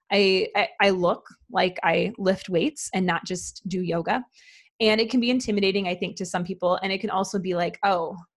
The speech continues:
like, who is this meathead <laughs> here at yoga?" Um, and that's, again, my perception. Maybe that's not really what people are thinking, but this is what I always go into, um, yoga teacher trainings with.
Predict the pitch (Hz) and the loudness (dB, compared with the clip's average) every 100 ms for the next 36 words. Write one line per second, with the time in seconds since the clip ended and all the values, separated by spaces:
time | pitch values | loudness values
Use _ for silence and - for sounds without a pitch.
0 | _ 190 175 - _ _ - 233 214 196 | _ -6 -6 -8 _ _ -2 0 2 0
1 | 196 196 202 185 165 147 196 208 196 175 | 0 -2 -2 -2 -2 -2 0 2 2 4
2 | 196 156 - _ - - - 208 202 180 | 4 2 -8 _ -20 -20 0 4 6 6
3 | 175 - 208 208 208 220 220 - 208 175 | 2 2 4 4 4 4 4 2 0 0
4 | 170 175 190 190 185 170 - - 202 _ | 0 0 0 -2 -4 -6 -6 -12 -14 _
5 | _ - - - _ _ - 202 208 190 | _ -20 -20 -20 _ _ -4 2 4 4
6 | 180 170 180 170 _ 190 180 165 - 175 | 0 0 -2 -2 _ -2 0 -2 -4 -8
7 | 160 160 175 175 220 185 214 233 208 202 | -6 -6 -6 0 2 2 2 2 2 4
8 | 185 - 196 202 202 208 - 185 180 175 | 4 4 4 6 6 4 0 -2 -2 -6
9 | - 180 165 - 165 160 165 175 _ _ | -4 -2 -2 -2 -2 -2 -6 -10 _ _
10 | _ - 180 175 170 170 170 180 165 - | _ 0 0 0 -4 -6 -6 -4 -6 -8
11 | 170 - | -10 -10